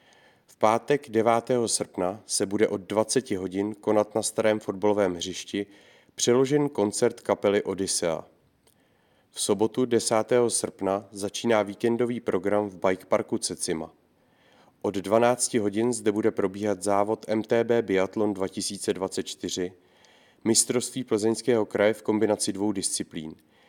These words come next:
jízdy na horském kole a střelby ze vzduchovky. V sobotu desátého srpna večer, konkrétně v devatenáct třicet, pak opět ožije prostor za Lidovým domem.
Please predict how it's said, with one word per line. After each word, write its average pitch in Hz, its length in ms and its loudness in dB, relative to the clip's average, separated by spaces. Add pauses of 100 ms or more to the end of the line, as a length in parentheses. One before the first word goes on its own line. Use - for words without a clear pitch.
(300)
jízdy 98 320 2
na 107 100 6
horském 95 460 0
kole 104 420 2
a 104 80 -8
střelby 95 460 -2
ze 92 120 -2
vzduchovky. 87 640 -8 (1200)
V - 80 -6
sobotu 127 600 2
desátého 104 680 2
srpna 107 360 -2
večer, 98 520 -2 (360)
konkrétně 101 520 0
v 92 60 -4
devatenáct 98 680 0
třicet, - 600 -4
pak - 180 -2
opět 139 420 2
ožije 107 260 0
prostor 107 480 0
za 104 140 2
Lidovým 101 480 0
domem. 85 400 -2